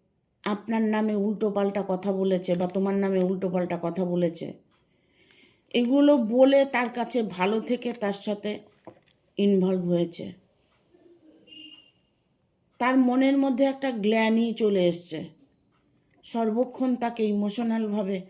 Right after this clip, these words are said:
কথা বলা হচ্ছে, বা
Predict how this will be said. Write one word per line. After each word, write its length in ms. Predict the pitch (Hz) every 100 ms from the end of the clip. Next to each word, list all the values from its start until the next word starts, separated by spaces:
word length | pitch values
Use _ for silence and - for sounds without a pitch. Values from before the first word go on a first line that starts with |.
| _ _ _ _ _ _ - - _
কথা 300 | - 202 196
বলা 260 | 190 185 185
হচ্ছে, 460 | 180 175 - 180 - - _ _ _ _ _ _ _ _ _ _ _ _ _ -
বা 300 | 214 214 196